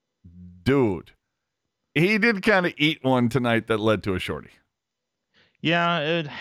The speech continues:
Speaker 2: <sighs> not great, but, you know, it, it, it
Speaker 1: And, and not the
Speaker 2: happens,
Speaker 1: first
Speaker 2: right?
Speaker 1: time.
Speaker 2: Yeah, but it, it happens. I mean, you can't, you know, it, it, y-, you can't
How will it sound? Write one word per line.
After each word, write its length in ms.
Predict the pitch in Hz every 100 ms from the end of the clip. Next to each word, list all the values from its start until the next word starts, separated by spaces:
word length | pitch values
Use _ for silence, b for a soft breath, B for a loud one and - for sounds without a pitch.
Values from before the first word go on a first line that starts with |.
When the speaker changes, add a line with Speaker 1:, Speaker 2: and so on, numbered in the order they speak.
| - -
Speaker 2:
<sighs> 300 | - - -
not 360 | 143 180 147
great, 460 | 131 139 131 113 135
but, 300 | 123 123 117
you 160 | 123 135
know, 200 | 131 127
it, 160 | 131 -
it, 260 | 131 - -
it 140 | 131
Speaker 1:
And, 120 | 156 135
and 160 | 165
not 180 | 165 214
the 60 | 151
Speaker 2:
happens, 80 |
Speaker 1:
first 280 | 156 147 110
Speaker 2:
right? 60 | 165
Speaker 1:
time. 280 | 117 71 - _ _ _ _ _ _ -
Speaker 2:
Yeah, 220 | 240 220
but 220 | 196 202
it, 160 | 202 170
it 200 | 226 208
happens. 540 | 156 117 117 117 110
I 60 | 139
mean, 200 | 147 143
you 100 | 139
can't, 380 | - 170 156 - _ _ _ _ _ _ _ _ _
you 100 | 135
know, 140 | 127 120
it, 100 | 143
it, 300 | 127 117 - _ _ _
y-, 60 | _
you 420 | 151 147 143 143
can't 420 | 143 170 175 170